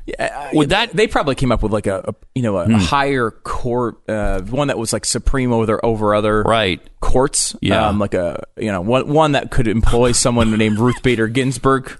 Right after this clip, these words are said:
Speaker 2: M-, maybe.
Speaker 1: Uh, maybe. You know,
Speaker 2: Maybe.
Speaker 1: something like
Speaker 2: And
Speaker 1: that.
Speaker 2: one that wasn't affected by, uh, necessarily Congress didn't have control over them,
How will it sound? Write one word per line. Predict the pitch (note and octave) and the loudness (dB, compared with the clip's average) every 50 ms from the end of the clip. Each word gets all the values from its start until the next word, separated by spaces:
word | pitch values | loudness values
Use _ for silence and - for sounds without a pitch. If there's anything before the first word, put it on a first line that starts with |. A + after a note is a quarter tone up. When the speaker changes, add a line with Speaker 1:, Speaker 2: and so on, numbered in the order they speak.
| _ - A#2 | _ -2 0
Speaker 2:
M-, | A#2+ C3+ - - | 0 0 0 0
maybe. | C3+ C3 C3 C3 B2 C#3+ | -2 -2 0 0 0 0
Speaker 1:
Uh, | B2+ A#2 | 0 0
maybe. | A#2 B2+ B2+ C3 B2+ C#3 | 2 2 0 2 2 0
You | C#3+ - | -2 0
know, | - - B2+ | -2 -2 0
Speaker 2:
Maybe. | B2 C3+ - | 0 0 -2
Speaker 1:
something | D3 C3 C3 B2+ | -2 -2 0 0
like | A#2+ A#2+ | 0 0
Speaker 2:
And | C3 B2 | 0 0
Speaker 1:
that. | C3 | 2
Speaker 2:
one | C#3 D3+ D#3+ E3 D#3+ | 2 2 2 2 0
that | D#3 C#3+ - | -2 0 0
wasn't | C3 C#3 C3+ - D3 B2 | 0 0 2 2 2 0
affected | A2+ - - D#3+ D#3 - - D3 C3 A#2+ G#2 | 0 -2 -2 -4 -6 -4 -4 -6 -6 -4 -2
by, | A#2+ A#2 A2+ A2 A2 G#2+ A2 G#2 - - - - | -2 0 0 0 0 0 -2 -4 -6 -8 -4 0
uh, | G#2+ G#2 G2 F#2+ F#2 F#2 F#2 E2 - _ - | 0 2 2 2 2 0 0 -2 -6 _ -4
necessarily | A#2 C3 C3+ - C3+ B2 - C#3+ C3+ B2 A#2 A2+ G2+ | -2 -2 -2 -2 -2 0 0 2 2 2 0 -2 -2
Congress | - B2+ B2 B2+ B2+ C3 B2 - - - - - | 0 0 0 0 0 -2 -2 -4 -6 -8 -10 -8
didn't | G#2+ G#2 B2+ B2+ B2 | -4 -2 0 0 0
have | B2 A#2 - | 0 0 -2
control | B2 A2 - B2 A#2 A#2 A#2 | -4 -4 0 2 2 2 2
over | A2 G2+ G#2+ | 2 0 0
them, | G#2+ G#2+ G#2+ G#2+ A2 - | 0 0 0 0 -4 -6